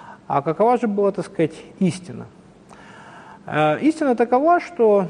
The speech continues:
генуэзцам и, соответственно, венецианцам, э, нужен был какой-то торговый, м, пункт,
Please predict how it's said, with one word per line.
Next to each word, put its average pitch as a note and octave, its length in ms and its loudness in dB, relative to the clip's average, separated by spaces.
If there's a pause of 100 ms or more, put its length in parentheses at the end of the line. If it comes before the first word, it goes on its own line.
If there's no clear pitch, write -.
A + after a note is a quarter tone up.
(120)
генуэзцам E3+ 800 0 (1000)
и, F3 240 2
соответственно, D#3 520 -2
венецианцам, B3 800 0 (560)
э, E3 300 -8
нужен A#3 320 0
был G#3 140 2
какой-то G3+ 440 -2
торговый, D3+ 540 -2 (1040)
м, C3+ 460 -16
пункт, D4 300 -2